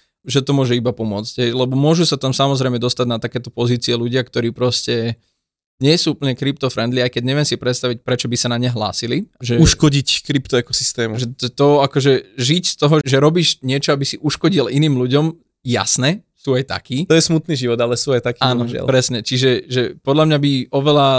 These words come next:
Speaker 1: lepšie bolo, keby tam boli ľudia, ktorí naozaj, že chcú pomôcť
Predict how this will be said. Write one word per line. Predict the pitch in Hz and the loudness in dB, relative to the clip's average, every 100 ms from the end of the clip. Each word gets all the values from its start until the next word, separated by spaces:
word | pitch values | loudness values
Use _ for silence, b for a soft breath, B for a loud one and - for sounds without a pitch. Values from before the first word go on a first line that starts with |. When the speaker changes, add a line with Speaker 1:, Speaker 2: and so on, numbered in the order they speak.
| 123 | 0
Speaker 1:
lepšie | 135 131 - | -2 -2 -2
bolo, | 127 127 127 | -2 -2 -2
keby | 127 123 123 | -2 -4 -4
tam | 127 123 | -4 -4
boli | 120 | -4
ľudia, | 117 120 123 | -4 -4 -4
ktorí | 113 127 123 | -4 -4 -2
naozaj, | 120 123 120 120 | 0 0 0 0
že | 113 - | -4 -6
chcú | - 139 | -4 -2
pomôcť | 107 113 139 151 | -2 -2 0 0